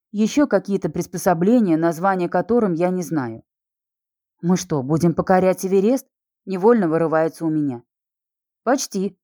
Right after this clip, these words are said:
усмехается Светлана и протягивает нам с Павловым какие-то ремни. Александр тут же начинает надевать их на себя, щелкая пластиковыми замками. А я все смотрю, открыв рот, то на ремни у меня в руке, то на Павлова,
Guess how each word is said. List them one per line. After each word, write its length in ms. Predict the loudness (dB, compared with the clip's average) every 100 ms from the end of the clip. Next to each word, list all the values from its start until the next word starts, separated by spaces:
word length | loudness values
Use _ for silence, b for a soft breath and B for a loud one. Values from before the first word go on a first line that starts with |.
| _
усмехается 600 | -6 -2 2 4 2 2
Светлана 500 | -4 -6 0 2 2
и 40 | 0
протягивает 720 | -2 0 0 0 0 -2 0
нам 160 | -2 -2
с 60 |
Павловым 480 | -2 -2 -2 -2 -2
какие-то 400 | -4 -6 -6 -4
ремни. 400 | -2 -2 -4 -8 _ _ _ _ _ _ _ _ _
Александр 640 | -2 0 4 4 2 -2 _ _
тут 160 | -2 0
же 100 | 0
начинает 500 | 0 -2 0 0 0
надевать 480 | 0 2 2 2 0
их 80 |
на 120 | -4 -4
себя, 440 | -4 -2 -4 -6 _ _ -12
щелкая 480 | 0 2 4 0
пластиковыми 640 | 2 0 0 -2 -6 -4 -2
замками. 560 | 0 -2 -4 -10 -12 -16 _ _ _ _ -2
А 100 | 2
я 140 | 2
все 180 | 2 0
смотрю, 460 | 2 2 2 0 0
открыв 400 | -2 -4 -4 -2
рот, 260 | -2 -4 _ _ 0
то 120 | 4
на 100 | 4
ремни 360 | 4 2 6 6
у 60 |
меня 300 | 4 2 0
в 40 | -2
руке, 420 | -4 -4 -6 -8 _ _
то 100 | -2
на 120 | 0
Павлова, 520 | 2 0 0 -2 -2